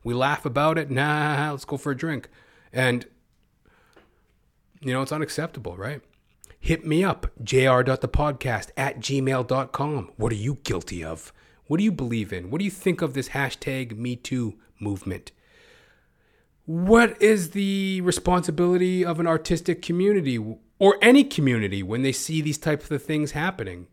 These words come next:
Do they speak up? Do they say anything? Or do they just let it ride? You know, just, "Oh, I, I didn't see anything." Uh-huh. What do you think?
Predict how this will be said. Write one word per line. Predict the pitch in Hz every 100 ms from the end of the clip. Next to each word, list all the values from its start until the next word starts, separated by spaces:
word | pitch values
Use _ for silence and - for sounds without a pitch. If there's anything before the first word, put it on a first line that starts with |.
| -
Do | 117
they | 113
speak | - - 123 -
up? | 139 160
Do | 127
they | 104
say | 101 - 120 147
anything? | 165 165 196 208 - - - -
Or | 135
do | 151
they | 160
just | 165
let | 113 131
it | 151
ride? | 127 143 180 139 104 - _ _ -
You | 107
know, | 98 90
just, | 104 - _ _
"Oh, | 143
I, | 123 127 104
I |
didn't | 123 160
see | - 113
anything." | 113 127 139
Uh-huh. | 120 123 135 143 143 _ _ -
What | 123
do | 160
you |
think? | 175 117 92 -